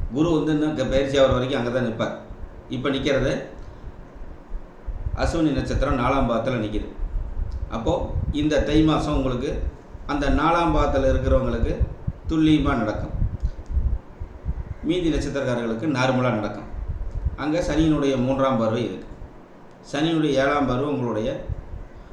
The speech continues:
குழந்தைகளுக்கு இருக்கக்கூடிய ஐந்தாம் பாவத்துல இருக்கு. அப்போ இந்த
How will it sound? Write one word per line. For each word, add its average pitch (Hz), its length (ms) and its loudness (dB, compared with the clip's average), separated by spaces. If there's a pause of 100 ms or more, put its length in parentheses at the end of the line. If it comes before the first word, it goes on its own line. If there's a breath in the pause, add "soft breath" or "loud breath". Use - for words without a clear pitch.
(160)
குழந்தைகளுக்கு 135 500 0
இருக்கக்கூடிய 110 400 -2 (100)
ஐந்தாம் 117 300 0
பாவத்துல 101 360 0
இருக்கு. - 160 -4 (600 loud breath)
அப்போ 143 160 0 (160)
இந்த 156 160 8